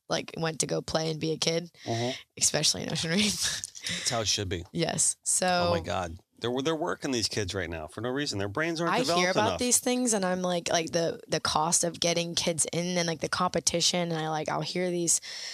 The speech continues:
Speaker 1: these side conversations that I can't relate to at all. And they're like, "Oh, like, what are you paying for kindergarten?" And my head's, like, snapping around my
Speaker 2: Yeah.
Speaker 1: shoulder. I'm like,
Speaker 2: Paying for kid-,
Speaker 1: yeah,
Speaker 2: paying for
Speaker 1: I'm like,
Speaker 2: blocks and
Speaker 1: I'm like, uh,
Speaker 2: tic-tac-toe.
Speaker 1: I'm like, "That's terrifying." But, um,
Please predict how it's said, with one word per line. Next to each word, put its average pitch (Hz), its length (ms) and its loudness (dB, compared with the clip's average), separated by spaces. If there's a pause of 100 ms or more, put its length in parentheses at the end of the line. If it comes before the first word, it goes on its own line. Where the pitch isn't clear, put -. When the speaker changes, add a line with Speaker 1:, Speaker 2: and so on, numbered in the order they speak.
(140)
Speaker 1:
these 170 160 2
side 165 340 4
conversations 165 680 2
that 160 80 0
I 160 100 0
can't 160 260 -2
relate 160 280 -2
to - 120 0
at 160 200 0
all. 165 160 2
And 165 100 -4
they're 165 120 -2
like, 160 220 -2 (320)
"Oh, 185 140 2
like, 160 180 0
what 180 120 2
are 175 40 -2
you 175 120 0
paying 180 360 0
for 160 160 0
kindergarten?" 175 580 0
And 165 120 -2
my 156 100 -2
head's, 160 320 0
like, 147 200 -2
snapping 175 520 2
around 165 160 -2
my 165 80 -2
Speaker 2:
Yeah. 160 60 2
Speaker 1:
shoulder. 170 260 4
I'm 170 140 -2
like, - 320 -4
Speaker 2:
Paying 92 260 -2
for 95 180 -6
kid-, 90 360 -6
Speaker 1:
yeah, 107 160 4
Speaker 2:
paying - 80 2
for - 120 0
Speaker 1:
I'm 98 60 -2
like, 180 300 2
Speaker 2:
blocks - 160 -2
and 208 100 0
Speaker 1:
I'm 214 80 2
like, 175 340 -2
uh, 190 360 -2
Speaker 2:
tic-tac-toe. 101 680 -2
Speaker 1:
I'm 190 160 -2
like, 165 200 -6
"That's 208 300 -2
terrifying." 180 520 -4 (380)
But, 170 260 0
um, 165 260 -4